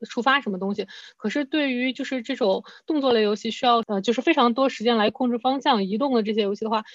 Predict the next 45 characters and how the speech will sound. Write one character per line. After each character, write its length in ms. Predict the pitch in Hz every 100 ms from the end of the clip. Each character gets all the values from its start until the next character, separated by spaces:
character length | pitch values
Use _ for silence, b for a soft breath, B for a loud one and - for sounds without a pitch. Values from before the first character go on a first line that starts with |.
| B B
如 100 | 247
果 160 | 254 247
你 160 | 202
是 160 | 208 220
长 200 | - 220
时 60 | 240
间 200 | 247 226
屏 160 | 226
幕 80 | 226
滑 180 | 220 190
动， 160 | 208
这 160 | 214 285
是 280 | 240 220 185
其 160 | 214
实 180 | 202 226
比 140 | 202 185
较 160 | 180
累， 180 | 208 190
以 140 | 185
及 240 | 170 196 214
因 180 | 208 240
为 220 | 247 233
手 240 | - 220
指 100 | 226
的 80 | 190
原 160 | 190 196
因 80 |
会， 240 | 214 233 214 b b
你 80 | 196
会 180 | 240 226
遮 220 | 294 359
盖 140 | 392
掉 160 | 220 196
你 100 | 190
的 140 | 190
人 180 | 180 170
物， 240 | 180 190 - b -
其 100 | 254
实 240 | 294 269
影 160 | 202 247
响 240 | 254 202
整 140 | 208 196
个 100 | 196
操 160 | 285
作。 340 | 285 302 -